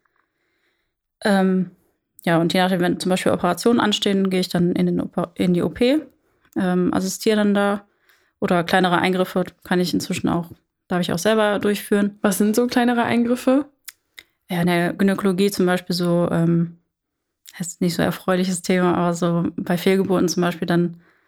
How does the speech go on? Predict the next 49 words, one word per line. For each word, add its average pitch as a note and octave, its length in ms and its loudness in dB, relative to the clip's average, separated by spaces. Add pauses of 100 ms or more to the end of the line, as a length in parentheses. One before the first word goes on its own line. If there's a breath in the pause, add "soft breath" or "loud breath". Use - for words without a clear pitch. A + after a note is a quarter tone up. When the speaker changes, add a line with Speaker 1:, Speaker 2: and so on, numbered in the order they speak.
(160 soft breath)
Speaker 1:
so - 160 -4
eine E3+ 100 2
Ausschabung F#3 720 0 (140)
oder E3 500 2
Gebärmutterspiegelungen, F#3 1200 0 (800 soft breath)
so E3 140 -6
kleinere E3+ 380 2
Eingriffe, E3 400 -2
genau. E3+ 220 -2
Speaker 2:
Ja G3+ 120 2
gut, B3+ 140 2
aber G#3 120 0
das G3 140 -2
gehört A3+ 160 2
halt A3+ 140 2
auch A3 120 -2
dazu, F3 280 0
ne? A3 260 2
Speaker 1:
Ja, A#3 120 2
Speaker 2:
Wenn F#3+ 100 4
man F#3 200 2
Speaker 1:
klar. F#3+ 200 -4
Speaker 2:
die F#3 200 2
Richtung F#3 380 -2
machen F3+ 240 -2
möchte. F#3 460 -4
Speaker 1:
Genau, F3 140 0
also F3 420 0
so F3 60 -6
Sachen F3+ 500 0 (320)
mache F3+ 140 2
ich E3+ 60 -2
zum F3 140 -2
Beispiel E3+ 220 -2
auch F3 180 -4 (180)
selbstständig. G3 460 0
Klar, F3+ 180 2
da F3 80 2
muss F3 160 2
immer E3+ 140 4
ein E3 40 2
Oberarzt G3+ 340 0
dabei F#3+ 260 2
sein, F#3+ 160 0
wenn F#3 100 0
ich F#3+ 100 -2
das - 140 -6
mache, F3+ 200 0
aber, E3+ 360 -2